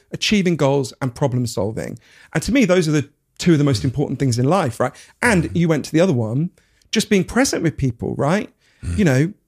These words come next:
Speaker 1: if you can't be present with people, if you think about my godson, you can't form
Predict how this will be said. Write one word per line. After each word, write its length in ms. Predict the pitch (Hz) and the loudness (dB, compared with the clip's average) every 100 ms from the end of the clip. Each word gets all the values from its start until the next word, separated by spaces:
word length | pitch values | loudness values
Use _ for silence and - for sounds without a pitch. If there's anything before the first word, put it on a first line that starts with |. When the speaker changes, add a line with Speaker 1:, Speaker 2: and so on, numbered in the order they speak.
| _ - | _ -18
Speaker 1:
if 220 | - - 208 | -4 0 0
you 80 | |
can't 240 | - 247 170 | 2 0 2
be 80 | 185 | 0
present 340 | 208 226 220 | 2 2 0
with 140 | 165 | -2
people, 400 | - 131 - 131 | 0 -2 0 2
if 120 | 175 147 | 2 0
you 60 | |
think 160 | 147 147 | -4 -2
about 220 | 143 123 | -2 0
my 80 | 127 | -2
godson, 760 | 143 170 - 123 98 123 156 - _ _ _ _ _ - | 0 -2 -2 -2 -2 -2 -4 -8 _ _ _ _ _ -2
you 140 | 165 165 | 0 0
can't 400 | - 202 180 - | 2 2 2 -2
form 640 | - - 202 185 151 143 | -12 0 4 6 4 0